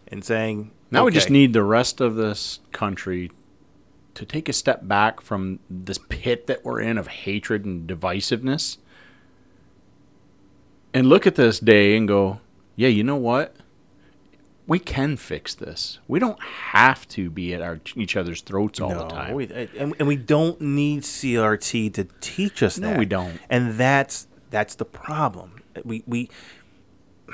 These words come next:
Speaker 2: Well, so how does C R T, I, I mean, we're getting a little long-winded here, but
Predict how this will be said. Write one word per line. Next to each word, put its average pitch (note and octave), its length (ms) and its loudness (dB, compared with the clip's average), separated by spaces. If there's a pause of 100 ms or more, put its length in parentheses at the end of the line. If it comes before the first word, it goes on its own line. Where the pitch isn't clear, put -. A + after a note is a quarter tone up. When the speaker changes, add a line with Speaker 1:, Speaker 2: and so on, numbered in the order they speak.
(680)
Speaker 2:
Well, A#3+ 100 6
so B3+ 400 8
how - 200 6
does D#4 140 4
C D4 160 4
R B3 100 8
T, A3+ 300 0
I, D#3+ 120 -2 (220)
I - 60 -12
mean, D#3+ 180 -6
we're G3+ 100 -4
getting F#3+ 200 -4
a D#3+ 40 -4
little C3+ 200 0
long-winded C3+ 600 0
here, G#2 240 -2
but A2 160 -2